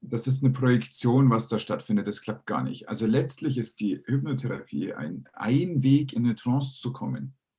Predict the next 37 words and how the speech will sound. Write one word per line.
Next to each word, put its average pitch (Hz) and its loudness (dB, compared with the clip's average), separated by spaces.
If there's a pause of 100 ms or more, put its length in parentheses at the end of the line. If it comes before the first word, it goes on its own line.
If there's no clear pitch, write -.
(280)
Es - -18
gibt 135 0
auch 123 0
andere. 127 0
Du - -2
kannst 113 -2
auch 117 0
die 120 -2
ganze 120 0
Nacht 113 2 (200)
trommeln. 127 0 (440)
Du 107 -10
kannst 117 0
auch 104 -2 (220)
Ayahuasca 107 0
zu - -4
dir 107 0
nehmen. 76 0
Du 73 -8
kannst - -6
irgendwas 160 2
machen. - -4
Ist - -14
völlig 139 2
egal. 117 2
Hauptsache, 120 -4
es 110 -4
ist 104 -4
eingebettet 123 2
in 104 0
deinen 104 2
kulturellen 104 -4
Kontext. 113 -2
Und 101 -2
bei 98 -2
uns 131 2
ist - -4